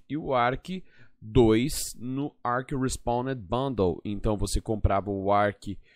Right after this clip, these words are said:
Respawned Bundle e nesse pacote vinha o Ark Survival Ascended sem nenhuma D L C e também o Ark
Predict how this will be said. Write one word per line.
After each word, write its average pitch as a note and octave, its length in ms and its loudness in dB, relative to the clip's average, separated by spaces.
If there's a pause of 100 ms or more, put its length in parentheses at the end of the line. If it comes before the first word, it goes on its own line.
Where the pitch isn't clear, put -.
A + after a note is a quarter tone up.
(220)
Respawned G2 720 -2
Bundle E3 540 -2
e A#3 200 -4
nesse F#3+ 380 -4
pacote - 640 0
vinha C3+ 460 -2 (220)
o F2+ 120 -4
Ark G2+ 220 -2
Survival G2 540 -2
Ascended D#3+ 640 -2
sem A#2+ 240 -2
nenhuma G2 400 -2
D F2+ 160 0
L G2+ 240 2
C G#3+ 320 0 (360)
e F3+ 120 -6
também D#3+ 500 -2 (220)
o F3+ 160 2
Ark A2+ 440 0